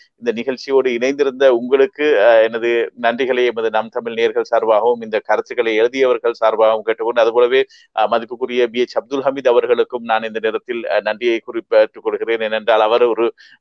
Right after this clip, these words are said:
அ, ஒரு, அ, ஒரு அதிதியாக எனது நிகழ்ச்சிக்கு வந்திருந்தார். முதன்முறை ஒரு, அ, நேயராக வந்து அவர் இந்த பதவியை ஏற்றிருந்தார். எனவே அவர் நேயராக அல்ல, அவர் தனது, அ, அன்பை வெளிப்படுத்தும் முகமாக உங்களுக்கு, அ, அந்த அன்பை வெளிப்படுத்தும் முகமாக அவர் இங்கு வந்து தனது பதவியை ஏற்றிருந்தார். அந்த வகையில் அவருக்கு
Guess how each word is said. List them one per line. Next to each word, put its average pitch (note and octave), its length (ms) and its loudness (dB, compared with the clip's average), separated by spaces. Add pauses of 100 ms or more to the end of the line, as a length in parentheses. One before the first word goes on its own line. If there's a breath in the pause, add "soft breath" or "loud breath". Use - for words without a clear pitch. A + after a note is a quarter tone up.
அ, E2 260 2
ஒரு, F#2+ 240 -2 (180)
அ, - 320 -6
ஒரு G2+ 400 -4
அதிதியாக C#3+ 500 0
எனது B2 200 0
நிகழ்ச்சிக்கு A#2+ 440 -8
வந்திருந்தார். A#2 460 0
முதன்முறை B2+ 600 -2 (240 soft breath)
ஒரு, G#2 500 2
அ, G#2 60 4
நேயராக B2+ 580 4
வந்து C3 360 0
அவர் B2 180 4
இந்த A2 440 0
பதவியை B2 400 -2
ஏற்றிருந்தார். A2+ 400 -2
எனவே A#2 360 -2
அவர் G#2 240 0
நேயராக A2 400 2
அல்ல, A#2 180 2
அவர் A#2+ 260 0
தனது, A2+ 380 -6 (260 loud breath)
அ, G2+ 180 4
அன்பை A#2 280 -2
வெளிப்படுத்தும் A#2+ 520 -6
முகமாக A2+ 420 -6
உங்களுக்கு, A#2 600 -4
அ, A2 160 4
அந்த G#2 220 0
அன்பை A2+ 220 -2
வெளிப்படுத்தும் A2+ 460 -10
முகமாக G#2+ 380 -6
அவர் G#2+ 200 -4
இங்கு G#2+ 220 -14
வந்து G#2+ 460 -4
தனது G#2+ 260 -8
பதவியை A2+ 340 -2
ஏற்றிருந்தார். A#2 340 0
அந்த B2 200 2
வகையில் A#2+ 300 2
அவருக்கு D3+ 460 0